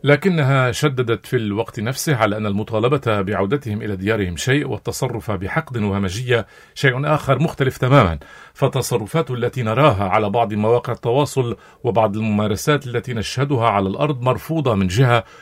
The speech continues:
ومريبة في الشكل والمضمون والتوقيت من جهة أخرى.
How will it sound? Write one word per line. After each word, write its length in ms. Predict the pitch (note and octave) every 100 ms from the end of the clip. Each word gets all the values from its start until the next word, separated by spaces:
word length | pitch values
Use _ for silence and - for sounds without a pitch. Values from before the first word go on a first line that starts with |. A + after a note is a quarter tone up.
| - B2
ومريبة 560 | A#2 B2+ E3 D3+ B2+
في 80 | G#2+
الشكل 360 | G#2 C#3+ C3 A#2+
والمضمون 500 | A2+ A2+ G#2+ A#2 F#2+
والتوقيت 640 | C#3 D3+ C3+ B2+ A2+ G#2+ _ - _ C3
من 180 | C#3+
جهة 280 | A2+ A2+ A#2 F3
أخرى. 380 | D3+ - -